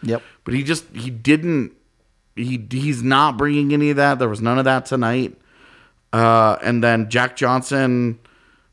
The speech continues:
Speaker 2: not very good. And Erik Johnson's defensive numbers, again, like, he's getting
Speaker 1: Yeah.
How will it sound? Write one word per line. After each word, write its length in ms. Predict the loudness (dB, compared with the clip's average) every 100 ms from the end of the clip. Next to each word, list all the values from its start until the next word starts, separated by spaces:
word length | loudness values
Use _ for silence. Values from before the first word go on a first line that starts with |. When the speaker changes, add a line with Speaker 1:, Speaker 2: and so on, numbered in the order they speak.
| _
Speaker 2:
not 440 | -4 -2 0 -2
very 240 | -2 -2 -2
good. 460 | 0 4 4 4 0 -4
And 180 | -6
Erik 320 | -4 2 0 2
Johnson's 480 | -2 0 -2 -4
defensive 500 | -6 -4 -4 -4 -6
numbers, 300 | -4 -2 -4
again, 400 | -6 -2 0 0
like, 220 | -2 -8 -8
he's 220 | -10 -8
getting 340 | 0 2 2
Speaker 1:
Yeah. 100 | -2